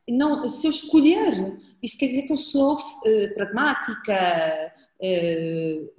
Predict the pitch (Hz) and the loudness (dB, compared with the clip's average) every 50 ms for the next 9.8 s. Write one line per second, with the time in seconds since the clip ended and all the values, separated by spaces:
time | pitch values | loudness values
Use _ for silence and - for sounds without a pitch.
0 | - _ _ - 185 180 185 185 180 - - - 214 202 208 - 202 185 202 - | -20 _ _ -8 -4 -4 -4 -4 -6 -10 -8 -4 -4 -4 -2 -4 -6 -6 -6 -4
1 | - 240 277 277 269 247 220 - 233 240 226 - - 208 190 185 185 - 240 269 | -2 0 2 2 2 2 0 -2 -4 -6 -4 -4 -4 -4 -4 -4 -6 -6 -4 -4
2 | 330 359 302 214 - - 226 220 - - - 220 214 214 214 208 220 226 254 277 | -2 -2 -4 -6 -8 -10 -12 -14 -14 -10 -6 -6 -6 -4 -4 -6 -4 -2 -2 -2
3 | - - - - - _ _ - - 247 226 254 233 220 202 202 202 214 220 214 | -4 -6 -10 -12 -18 _ _ -10 -8 -6 -6 -4 -4 -4 -4 -4 -4 -6 -8 -8
4 | - - - - 240 226 226 226 - 226 233 233 240 220 233 226 220 226 - 214 | -8 -12 -12 -8 -8 -8 -6 -6 -6 -4 -4 -4 -4 -6 -6 -8 -8 -8 -8 -8
5 | 202 185 190 196 190 185 - - 160 160 - _ _ _ _ - 214 208 226 254 | -6 -6 -6 -6 -6 -8 -10 -10 -12 -12 -14 _ _ _ _ -4 0 2 2 2
6 | 247 262 285 277 - - - - - 214 190 180 175 180 175 180 202 277 - - | 2 2 0 -2 -4 -10 -12 -6 -2 -2 0 0 0 -2 -2 -2 -4 -6 -6 -10
7 | - _ _ _ _ _ _ _ _ _ _ _ _ _ - 254 285 294 - - | -14 _ _ _ _ _ _ _ _ _ _ _ _ _ -2 0 0 0 0 -2
8 | 285 226 - - 196 180 - - 175 160 151 185 - - - - - _ _ _ | -4 -4 -4 -4 -8 -8 -6 -8 -8 -8 -8 -10 -14 -16 -20 -20 -20 _ _ _
9 | _ _ _ _ _ _ - 185 190 190 190 190 190 190 190 190 | _ _ _ _ _ _ -8 -4 -2 0 0 0 0 -2 -2 -4